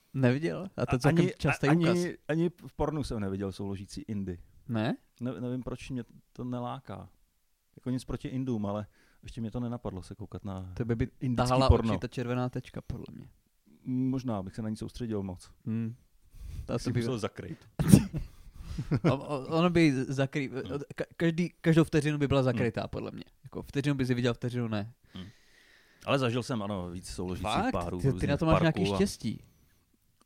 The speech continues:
Speaker 1: Já vím, že
Speaker 2: Tak víš co, ono, když souložíš někde venku, tak oni se přidají rádi, tak
Speaker 1: Jo, hm. <laughs> Když masturbuješ v parku,
Speaker 2: <laughs> Když
Speaker 1: že?
Speaker 2: masturbuješ v parku.
Speaker 1: Ne, já,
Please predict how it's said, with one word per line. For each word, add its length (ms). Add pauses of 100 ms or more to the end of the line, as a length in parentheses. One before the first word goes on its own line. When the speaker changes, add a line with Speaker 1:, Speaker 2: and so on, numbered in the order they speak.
(340)
Speaker 1:
Já 160
vím, 200
že 140 (440)
Speaker 2:
Tak 140
víš 100
co, 120
ono, 120
když 240
souložíš 400
někde 200
venku, 220
tak 140
oni 100
se 140
přidají 320
rádi, 380
tak 200 (260)
Speaker 1:
Jo, 280
hm. 260 (380)
<laughs> 160
Když 200
masturbuješ 500
v 60
parku, 300
Speaker 2:
<laughs> 0
Když 200
Speaker 1:
že? 60
Speaker 2:
masturbuješ 520
v 60
parku. 340 (140)
Speaker 1:
Ne, 120
já, 160